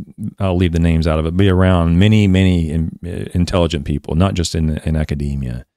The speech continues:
um, but in business, in the industry, um, you know, uh, o-, operating lawn care companies, golf course, sod,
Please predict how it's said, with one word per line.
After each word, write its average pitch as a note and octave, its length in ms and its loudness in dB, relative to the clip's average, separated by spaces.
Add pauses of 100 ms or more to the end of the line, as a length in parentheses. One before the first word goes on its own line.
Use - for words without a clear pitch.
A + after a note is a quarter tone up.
(560)
um, D2+ 340 0
but E2 160 0
in D#2 180 2
business, F2 720 2 (100)
in D2+ 520 -4
the G#2+ 80 -6
industry, E2 880 0 (680)
um, D2+ 500 -6 (280)
you D#2 80 0
know, B1 180 -6 (260)
uh, - 140 -10 (480)
o-, A2 280 -2
operating F#2+ 760 2 (480)
lawn G2 460 2
care F2+ 340 2
companies, F2 960 -2
golf G2 260 0
course, F2+ 300 0
sod, G2+ 320 2